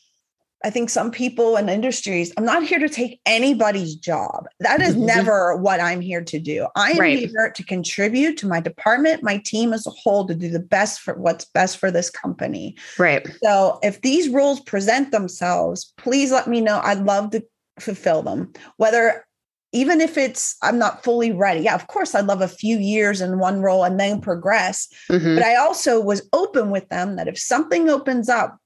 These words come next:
Speaker 1: that's a growth opportunity for me and you think I could fit the niche, even if I'm not fully ready, I'm not gonna be afraid to take the opportunity. I mean, I told them that from the get-go. "But if you don't think I'm ready, if I try to go for something, then I need you to tell me what I need to do to get there."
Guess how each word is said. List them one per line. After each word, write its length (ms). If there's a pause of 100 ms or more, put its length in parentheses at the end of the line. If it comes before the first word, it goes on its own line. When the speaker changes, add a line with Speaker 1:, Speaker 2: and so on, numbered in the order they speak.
Speaker 1:
that's 200
a 40
growth 460
opportunity 640
for 180
me 200
and 200
you 80
think 300
I 140
could 200
fit 260
the 60
niche, 360
even 240
if 120
I'm 120
not 260
fully 280
ready, 420 (340)
I'm 140
not 200
gonna 180
be 140
afraid 520
to 60
take 320
the 120
opportunity. 960 (640)
I 80
mean, 160
I 100
told 300
them 160
that 220
from 160
the 80
get-go. 420
"But 140
if 120
you 100
don't 220
think 200
I'm 160
ready, 320
if 120
I 140
try 200
to 80
go 240
for 180
something, 420
then 160
I 80
need 240
you 100
to 100
tell 240
me 140
what 140
I 100
need 220
to 80
do 180
to 80
get 320
there." 340